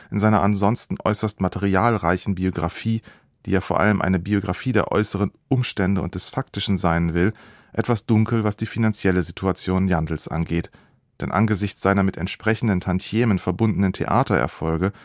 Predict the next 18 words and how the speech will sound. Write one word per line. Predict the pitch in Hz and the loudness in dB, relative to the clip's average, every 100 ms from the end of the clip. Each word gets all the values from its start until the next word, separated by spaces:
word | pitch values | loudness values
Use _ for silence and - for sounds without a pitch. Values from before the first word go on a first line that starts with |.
| - - | -20 -18
zum | - 92 | -6 0
Beispiel | 90 - 98 | 0 0 -2
mit | 92 95 | 0 -2
dem | |
Stück | 95 - 104 - | -4 -2 -4 -2
Die | 98 | -2
Humanisten, | 107 95 98 135 - 95 117 - _ _ _ | 0 2 2 0 -2 -2 -2 -4 _ _ _
hätte | - - | -2 0
Jandl | 101 85 110 104 | 2 2 2 0
sich, | 110 120 | -2 -2
so | 107 87 | -2 2
würde | 90 85 | 2 2
man | 80 | 0
meinen, | 76 73 85 127 - _ _ - | 0 0 0 0 -4 _ _ -2
wohnlich | 80 98 113 - | 0 0 -2 -4
doch | 101 | -4
verbessern | - 120 147 - 78 | -2 -2 -2 -2 -6
können. | - - 92 | -6 -10 -12